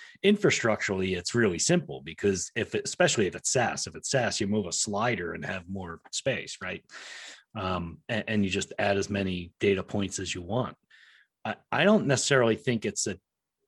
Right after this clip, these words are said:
a-, and I could be way off because I'm not as close to this as you are. My guess is that the issue is future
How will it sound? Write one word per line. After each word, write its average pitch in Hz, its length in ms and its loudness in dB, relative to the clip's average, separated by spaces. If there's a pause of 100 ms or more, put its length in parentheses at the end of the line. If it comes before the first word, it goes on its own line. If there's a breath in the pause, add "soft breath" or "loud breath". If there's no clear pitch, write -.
(600)
a-, 107 220 -4
and 120 100 2
I 123 140 2
could 135 180 0
be 120 120 4
way 117 200 6
off 104 260 0
because 101 260 -2
I'm 117 220 6
not 107 200 4
as 101 140 -2
close 101 340 -4
to 95 140 -4
this 92 260 -6
as 87 160 -6
you 117 220 2
are. 76 320 -10 (640 soft breath)
My 151 400 2
guess 123 420 4
is 98 220 0
that 95 180 -6
the 95 160 -6
issue 107 540 2
is 95 340 -2
future 123 680 2